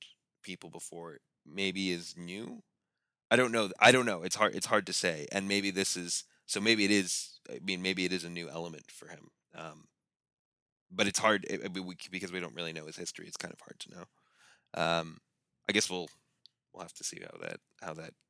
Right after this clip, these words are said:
character plays out. Um, but I did find his reaction to what Charlie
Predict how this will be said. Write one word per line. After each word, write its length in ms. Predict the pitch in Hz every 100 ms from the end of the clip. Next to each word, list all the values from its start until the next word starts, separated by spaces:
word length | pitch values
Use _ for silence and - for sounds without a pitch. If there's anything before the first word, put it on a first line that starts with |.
| -
character 300 | 82 - -
plays 280 | - 80 -
out. 180 | 85 85 _ _ _ _ -
Um, 320 | 85 82 78
but 100 | 95
I 80 | 95
did 180 | 98 101
find 220 | - 92
his 180 | 95 82
reaction 460 | 87 87 82 - 85
to 180 | 85 80
what 180 | 80 -
Charlie 520 | 87 80 80 78 73